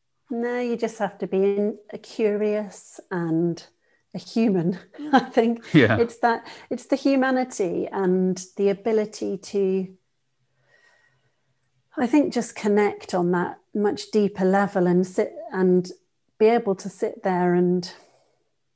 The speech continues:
Speaker 1: allow somebody to say or feel whatever they want to think and say that's okay and be,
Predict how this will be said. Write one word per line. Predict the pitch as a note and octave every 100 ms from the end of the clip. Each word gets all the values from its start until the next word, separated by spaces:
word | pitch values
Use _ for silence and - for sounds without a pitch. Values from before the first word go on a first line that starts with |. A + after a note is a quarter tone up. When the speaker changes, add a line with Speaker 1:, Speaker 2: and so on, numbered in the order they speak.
| _ _ _ _ _ _ _ _ _ _ _ _ _ _ _ -
Speaker 1:
allow | F#3+ F#3+ G3 F#3+
somebody | E3 - F3+ F3+ F3+
to | F3 -
say | F3+ G3+ F3+ F#3 F3
or | D#3+
feel | - F#3 F3 E3
whatever | F3+ G3 F3
they | D#3+ D#3+
want | F3+ G3
to | -
think | - F3 F3 F3+ - - _ _ _ _ -
and | F3 F3 F3 - _ _
say | - F#3+ F3+ F3+
that's | F#3 - G3
okay | F#3 F3+ F#3+ F#3+ F#3+ G3 F3+ - D#4
and | F#3+ E3+ E3+ F3 - _ _ _ _ _ _ _ _ _ _ _ _ _ _ _ _ _ _ _ _ _
be, | -